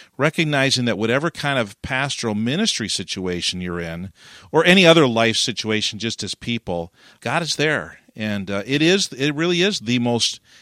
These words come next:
important thing that we can do. And, uh, the others, the other lie that you, that you mentioned earlier was that something else is more important. Isn't that really what we're saying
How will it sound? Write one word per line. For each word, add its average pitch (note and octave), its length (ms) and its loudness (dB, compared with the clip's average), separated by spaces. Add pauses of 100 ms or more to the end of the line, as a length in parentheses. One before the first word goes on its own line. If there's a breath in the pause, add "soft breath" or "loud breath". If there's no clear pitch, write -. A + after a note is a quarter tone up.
(140 soft breath)
important A2 520 0
thing G#2+ 380 0
that G2 160 -6
we A2 160 0
can G2 220 -6
do. G2 400 0 (420 soft breath)
And, B2 320 2
uh, A#2 140 6
the C3 120 8
others, E3+ 400 6
the C3 160 0
other F#3 140 6
lie C#3 300 6
that C3 120 0
you, A2 220 -2
that G#2+ 240 -2
you A2 120 -2
mentioned A2+ 500 0
earlier G2+ 340 0
was F#2+ 300 -2
that G2 120 -6
something A2+ 400 -2
else A2+ 320 0
is - 80 -6
more G#2 200 -2
important. F2+ 720 -6
Isn't E3 220 6
that D3+ 120 6
really C#3 220 8
what D3 140 2
we're G#2+ 100 0
saying A#2+ 480 0